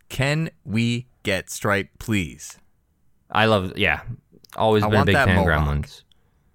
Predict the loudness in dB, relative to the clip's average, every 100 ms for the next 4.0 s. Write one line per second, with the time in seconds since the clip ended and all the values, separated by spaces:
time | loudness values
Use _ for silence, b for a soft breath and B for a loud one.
0 | _ _ -4 -2 -2 -2 0 0 -2 -6
1 | -6 -2 0 2 0 0 0 0 2 2
2 | 2 2 0 0 -2 -2 -6 -8 -6 -8
3 | -8 -6 -4 -2 -2 -4 -8 -10 -10